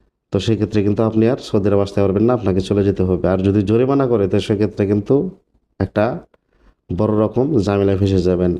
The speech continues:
আর যদি পাঁচ বছরের জেল দেয়, সেক্ষেত্রেও কিন্তু ফেঁসে যাবেন। তো অবশ্যই সাবধান সতর্ক হয়ে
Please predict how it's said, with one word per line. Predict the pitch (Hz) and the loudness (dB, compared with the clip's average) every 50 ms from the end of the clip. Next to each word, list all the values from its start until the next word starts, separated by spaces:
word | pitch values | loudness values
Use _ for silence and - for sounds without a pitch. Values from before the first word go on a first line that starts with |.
| - | -4
আর | - 95 | -4 0
যদি | 95 101 98 101 | 0 2 2 2
পাঁচ | 95 107 117 117 113 | 0 0 0 0 2
বছরের | 113 107 110 113 107 104 | 0 0 2 0 0 0
জেল | 104 107 110 113 113 | 0 0 0 2 0
দেয়, | 135 131 | 0 0
সেক্ষেত্রেও | 131 - 113 101 104 98 - - 107 101 | 0 -2 -2 0 0 -2 0 0 0 0
কিন্তু | 107 107 104 101 | 2 0 0 0
ফেঁসে | 98 104 98 98 90 | 0 0 2 2 2
যাবেন। | 85 85 85 87 87 90 | 0 0 -2 -2 -4 -6
তো | - - 110 117 | -2 0 0 2
অবশ্যই | 123 127 139 143 139 - 143 135 | 2 2 2 0 0 0 -2 0
সাবধান | 135 - 120 117 113 113 110 | 0 0 -2 0 0 -2 -2
সতর্ক | 107 - 117 104 117 117 113 120 | 0 -2 -2 -2 -2 0 0 2
হয়ে | 113 117 127 147 165 | 2 2 2 2 0